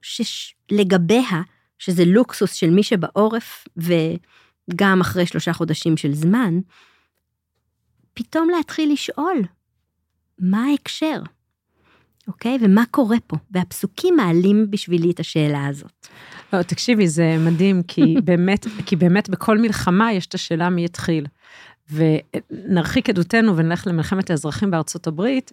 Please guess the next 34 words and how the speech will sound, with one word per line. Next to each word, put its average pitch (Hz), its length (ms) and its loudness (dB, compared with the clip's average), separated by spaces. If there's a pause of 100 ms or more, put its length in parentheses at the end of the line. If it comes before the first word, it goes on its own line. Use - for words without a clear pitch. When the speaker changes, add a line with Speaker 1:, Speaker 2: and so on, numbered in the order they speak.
(100)
Speaker 2:
שאנחנו 185 340 -4
קוראים 170 220 -2
לזה 175 180 -2
מלחמת 170 380 -4
האזרחים, 151 480 -2
וברור 160 400 2
לנו 175 260 0
שזה - 160 -8 (420)
בעצם 165 320 -2 (320)
בגלל 165 400 4
הדרום, 160 680 4
נכון? 165 360 -2
Speaker 1:
Hmm. 160 40 0
Speaker 2:
אנחנו, 170 600 2 (540)
אנחנו 170 240 2
מספרים 180 340 0
את 175 60 -4
הסיפור 185 300 -2
של - 100 -2
המנצחים, 170 460 0
את - 60 -2
הסיפור 165 240 -6
של - 140 -8
הצפון, 240 340 0
גם 151 120 -4
הסיפור 147 300 -8
שאנחנו 151 300 -8
מזדהים 160 420 0
איתו, 151 340 0
תרבותית 147 380 -4
Speaker 1:
ערכית. 190 180 0
Speaker 2:
וערכית 196 500 0
והכל, 165 340 -4 (100)
כמובן. 151 440 -2